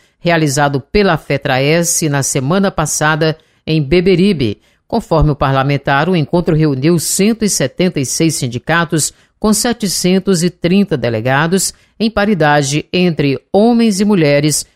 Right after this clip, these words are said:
com trabalhadores da terceira idade, tendo eleito presidente da entidade o sindicalista Raimundo Martins Pereira. O deputado Renato Roseno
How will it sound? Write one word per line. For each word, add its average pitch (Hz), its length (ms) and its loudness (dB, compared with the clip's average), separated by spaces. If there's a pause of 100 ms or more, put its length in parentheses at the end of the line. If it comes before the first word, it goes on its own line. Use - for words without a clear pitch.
(120)
com 139 140 -4
trabalhadores 135 880 0
da 127 140 -2
terceira 135 600 -4
idade, 160 540 0 (260)
tendo 214 220 0
eleito 202 320 2
presidente 185 500 0
da 180 120 0
entidade 156 560 0
o 156 40 0
sindicalista 151 880 -2 (200)
Raimundo 185 580 2
Martins 180 580 -2
Pereira. 160 600 0 (340)
O 135 180 -2
deputado 143 580 0
Renato 143 440 0
Roseno 156 580 0